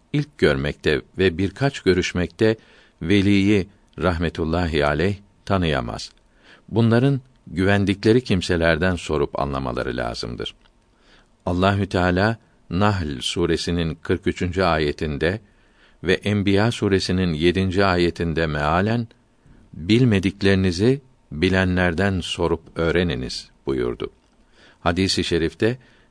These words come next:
"Cehaletten kurtulmanın yolu bilenlerden sorup öğrenmektir."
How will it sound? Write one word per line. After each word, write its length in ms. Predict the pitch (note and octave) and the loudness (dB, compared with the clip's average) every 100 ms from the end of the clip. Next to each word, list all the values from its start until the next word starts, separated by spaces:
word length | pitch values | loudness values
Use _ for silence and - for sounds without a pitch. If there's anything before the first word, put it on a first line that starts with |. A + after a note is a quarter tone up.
| _ - | _ -10
"Cehaletten 840 | D#2 F2+ F2 F2 E2+ - B2 C#3+ | -2 0 2 2 0 -2 0 0
kurtulmanın 720 | C3 G#2 F2+ F2+ E2+ D#2+ G2+ A#2 | 0 -2 -2 -2 -2 -2 0 2
yolu 360 | A2 G#2+ D#2+ - _ _ _ | 2 2 0 -4 _ _ _
bilenlerden 920 | D2 F#2+ F#2+ F#2+ F2+ F2+ D#2+ G2+ A2+ | -4 -2 0 0 0 0 0 -2 -2
sorup 520 | G2+ - D#2+ F2+ - | -4 -4 -2 -2 -4
öğrenmektir." 920 | - D2+ D2+ D2+ E2+ G#2 _ C#2+ - | -2 0 -2 -2 -4 -6 _ -8 -8